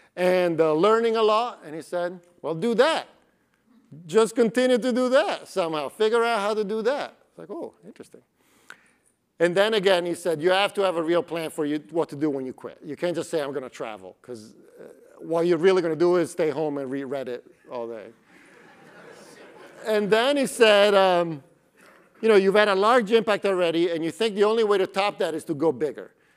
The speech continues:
But it's also about your personal journey. It's gotta stay interesting. It's gotta keep evolving. It has to keep you feeling like you've lived every year of the few years we were given." That was,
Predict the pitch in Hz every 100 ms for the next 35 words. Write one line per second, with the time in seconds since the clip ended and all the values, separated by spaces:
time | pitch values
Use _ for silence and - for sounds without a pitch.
0 | _ - 185 190 - 233 240 247 208 202
1 | 190 196 190 180 160 190 208 165 139 -
2 | 208 226 208 202 185 190 143 143 135 123
3 | 196 202 - 180 151 165 185 147 117 _
4 | _ _ - 160 214 240 - 208 185 -
5 | 226 208 170 170 160 165 165 196 160 180
6 | 175 185 190 202 190 156 143 147 135 -
7 | 170 156 156 135 123 123 110 110 101 113
8 | _ _ _ _ _ _ _ _ _ 190
9 | 151 113